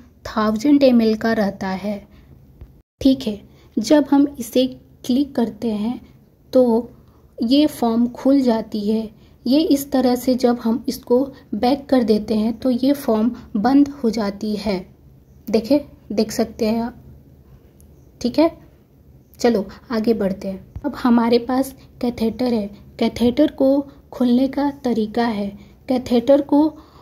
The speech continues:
आप पहले इतना सा खोल लें। आप देख सकते हैं, ठीक है, इसे open कर लें। उसके बाद urethra में, urethra वही होता है, मतलब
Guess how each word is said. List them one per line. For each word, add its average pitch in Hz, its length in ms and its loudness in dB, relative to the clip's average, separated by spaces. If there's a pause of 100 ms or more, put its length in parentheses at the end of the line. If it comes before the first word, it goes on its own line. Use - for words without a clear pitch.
(140)
आप 247 240 -2
पहले 254 380 0 (200)
इतना 240 340 0
सा 262 260 -2 (120)
खोल 226 240 2
लें। 196 320 0 (400)
आप 214 80 -6
देख 254 240 2
सकते 269 340 -4
हैं, 247 280 -6 (240)
ठीक 269 180 -4
है, 320 120 2 (1600)
इसे 269 220 2
open 269 360 4
कर 247 200 0
लें। 220 240 -4 (560)
उसके 269 300 -4
बाद 240 320 -2 (340)
urethra 269 500 4
में, 262 300 2 (800)
urethra 269 540 2 (260)
वही 277 180 6
होता 262 360 2
है, 247 240 -4
मतलब 247 480 -4